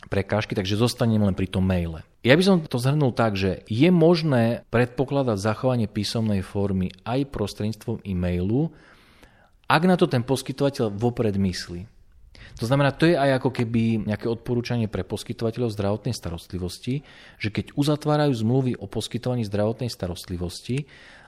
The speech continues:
aby si s pacientom dohodli, že budú komunikovať na konkrétne e-mailové adresy a dohodnú si to, že aj v prípade, ak zákon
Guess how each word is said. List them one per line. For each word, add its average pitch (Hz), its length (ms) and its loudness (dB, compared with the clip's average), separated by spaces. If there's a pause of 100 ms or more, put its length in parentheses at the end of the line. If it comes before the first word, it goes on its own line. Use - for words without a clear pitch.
aby 104 180 -2
si 107 160 -4
s - 80 -8
pacientom 120 640 0
dohodli, 98 720 0 (500)
že 98 240 -4
budú 143 300 0
komunikovať 123 640 0
na 98 100 0
konkrétne 123 540 -2
e-mailové 110 580 0
adresy 104 680 -4 (580)
a 92 400 -6
dohodnú 147 460 2
si 117 160 -6
to, 120 420 0
že 110 380 -2 (260)
aj 110 160 0 (160)
v - 160 -18
prípade, 135 400 0
ak 104 220 -6
zákon 113 580 0